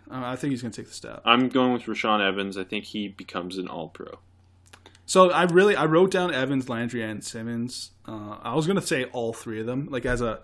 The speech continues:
Speaker 1: not, not individually, but as a bunch,
Speaker 2: I'm
Speaker 1: that
Speaker 2: sup-,
Speaker 1: they all make the Pro
Speaker 2: I'm
Speaker 1: Bowl.
Speaker 2: surprised you didn't pick Bobby Okereke.
Speaker 1: Eh, I like him, but I, I, I don't know if he's gonna break out. I, I do still like Okereke, though.
Speaker 2: Coach of the year.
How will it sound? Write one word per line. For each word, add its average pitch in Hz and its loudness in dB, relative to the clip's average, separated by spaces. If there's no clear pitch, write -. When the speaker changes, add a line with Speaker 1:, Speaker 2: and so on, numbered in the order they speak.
Speaker 1:
not, 175 6
not 190 4
individually, 151 4
but 117 0
as 113 0
a 107 -4
bunch, 98 -8
Speaker 2:
I'm 123 4
Speaker 1:
that - -2
Speaker 2:
sup-, 165 2
Speaker 1:
they 135 -4
all 127 2
make 120 -4
the 117 -10
Pro 110 -6
Speaker 2:
I'm 123 4
Speaker 1:
Bowl. - -4
Speaker 2:
surprised 160 4
you 156 4
didn't 147 -2
pick - -6
Bobby 104 2
Okereke. 101 -6
Speaker 1:
Eh, 240 2
I 185 -2
like 240 2
him, 139 -2
but 139 0
I, 127 -4
I, 92 -14
I - -12
don't 185 -8
know 196 -6
if 143 -8
he's 123 -10
gonna 120 -8
break 101 -14
out. - -16
I, - -12
I - -8
do 127 -12
still 131 -14
like 127 -14
Okereke, - -16
though. - -6
Speaker 2:
Coach 147 6
of 123 -2
the 113 0
year. 92 0